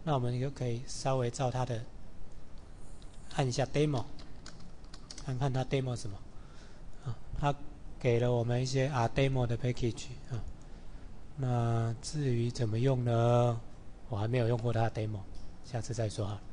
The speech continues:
啊，哦，这里有 use demo available to，列出所有的。然后接下来你可以看它的 help。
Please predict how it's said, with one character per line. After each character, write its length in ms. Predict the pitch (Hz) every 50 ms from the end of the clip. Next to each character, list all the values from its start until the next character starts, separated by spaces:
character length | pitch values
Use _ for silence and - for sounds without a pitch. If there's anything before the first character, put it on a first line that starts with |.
| - - - -
啊， 120 | - - - - - - - - - - - - - - -
哦， 100 | 127 110
这 140 | - 147
里 120 | 131 123 113
有 120 | 113 101 95 - - - - - - -
use 280 | 175 165 143 131 - - -
demo 380 | - 139 135 135 135 123 113 - - - - - - - - - - - - - - - - - - - - - - - - - -
available 580 | 135 120 113 127 135 139 131 123 - 120 110 113 -
to， 240 | - - 143 131 110 107 - - - - - - - 123
列 180 | 127 143 139 123
出 220 | 113 131 135 127
所 240 | - - 120 113 123
有 100 | 120 104
的。 80 | - - - - - - - - - - - - - - - - - - - - -
然 100 | 120 113
后 120 | 147 147
接 140 | 139 151 151
下 180 | 143 - 156
来 180 | 139 131 127 127
你 100 | 127 120
可 180 | - - - 143
以 60 | 127
看 240 | - - 156 147 135
它 160 | 131 135 139
的 100 | 131 123
help。 280 | 113 131 156 143 127